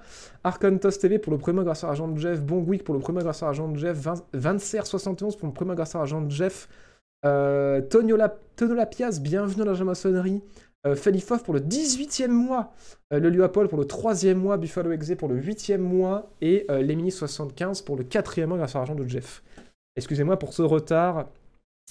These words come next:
Euh, après Dead Space, j'ai vu l'heure, je me suis dit, faut que j'accélère, faut que je fasse la météo et tout, il y a encore des trucs à parler. Et là, on a réussi à rattraper un peu le retard, donc ça va. Mais excusez-moi. Et merci El Papelito pour le premier mois grâce à l'argent de Jeff.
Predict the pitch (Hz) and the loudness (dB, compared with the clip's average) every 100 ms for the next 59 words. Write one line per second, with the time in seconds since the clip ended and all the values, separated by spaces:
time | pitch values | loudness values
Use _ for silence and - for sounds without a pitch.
0 | - 139 131 135 120 123 64 127 - 135 | -8 -2 0 0 -2 -2 -4 -6 -8 -10
1 | - - - - 170 151 143 - 185 135 | -16 -20 -8 -2 0 0 0 2 2 2
2 | 131 123 147 175 135 123 151 156 123 127 | -2 0 0 0 0 -6 -6 -4 -4 -4
3 | - - 185 180 143 - 147 - 139 135 | -6 -6 -4 -4 -10 -12 -12 -8 -6 -4
4 | 180 143 139 185 143 120 135 135 131 139 | -4 -4 -6 -6 -8 -8 -4 -4 -4 -6
5 | 131 139 147 190 - - - _ 143 165 | -2 -2 -2 -6 -10 -20 -20 _ 0 2
6 | 147 131 127 147 131 127 135 135 131 127 | 0 -2 -4 -4 -4 -4 -4 -4 -2 0
7 | 139 165 151 123 - 139 135 151 - - | -2 -2 -4 -6 -4 0 0 -2 -8 -20
8 | _ _ _ 117 - 151 147 139 135 143 | _ _ _ -10 -4 0 2 2 0 -2
9 | 165 - 302 - - - 156 160 - 214 | -2 0 -2 -2 -14 -6 2 2 4 4
10 | 214 190 214 - 160 - - - 139 127 | 6 6 6 6 6 4 -14 -12 -4 -2
11 | 139 131 139 127 127 123 127 120 123 120 | -2 0 0 0 0 0 0 0 -2 -2
12 | - | -10